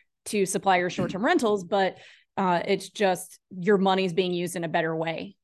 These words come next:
Speaker 2: Absolutely. And, and give you one more example, L E D
Speaker 1: Okay.
Speaker 2: lights, you know, they're the new technology lights. They've been around for quite a while,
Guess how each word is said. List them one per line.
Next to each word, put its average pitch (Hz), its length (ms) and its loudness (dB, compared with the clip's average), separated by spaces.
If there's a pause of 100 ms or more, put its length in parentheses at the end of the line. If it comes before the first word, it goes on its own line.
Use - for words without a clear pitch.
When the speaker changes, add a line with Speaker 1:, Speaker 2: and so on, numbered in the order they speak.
(520)
Speaker 2:
Absolutely. 135 840 0
And, 160 180 0
and 151 100 4
give 147 140 2
you 139 80 2
one 139 160 4
more 151 180 2
example, 110 460 -8
L 143 160 2
E 139 140 2
D 135 140 0
Speaker 1:
Okay. 120 60 -2
Speaker 2:
lights, 101 460 -6
you 117 80 -8
know, 120 140 0
they're 135 180 4
the 117 140 -2
new 123 160 -4
technology 117 520 -6
lights. 101 300 -6
They've 135 100 -2
been 113 160 -4
around 104 200 -8
for 98 100 -20
quite 95 220 -12
a 95 40 -6
while, 98 360 -6